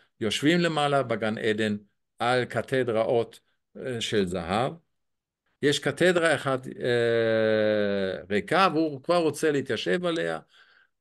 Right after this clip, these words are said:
ואז הוא מגלה על, על הבגד שלו כתם. הוא לא יכול לשבת. ואז הוא צריך לחזור, למחול לקלנאים על המרד שעשו נגדו,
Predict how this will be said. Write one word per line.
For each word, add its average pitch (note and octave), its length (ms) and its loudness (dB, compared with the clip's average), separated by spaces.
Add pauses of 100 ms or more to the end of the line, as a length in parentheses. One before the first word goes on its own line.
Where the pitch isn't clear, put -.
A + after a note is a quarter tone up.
(300)
ואז C3 380 -2
הוא B2 80 2
מגלה A2 580 2
על, G2+ 400 -2
על G#2 180 -2
הבגד F#2+ 360 -2
שלו F#2 340 -4
כתם. F2+ 340 -8 (1000)
הוא F#2+ 140 -10
לא G2+ 140 -2
יכול F#2+ 320 -6
לשבת. - 480 -12 (1160)
ואז D#3 540 0
הוא D3+ 80 4
צריך A#2+ 300 0
לחזור, G2 680 0 (460)
למחול B2+ 760 2
לקלנאים C3 1080 0
על G#2 160 -8
המרד A#2+ 340 0
שעשו A#2+ 420 -4
נגדו, G2+ 580 -2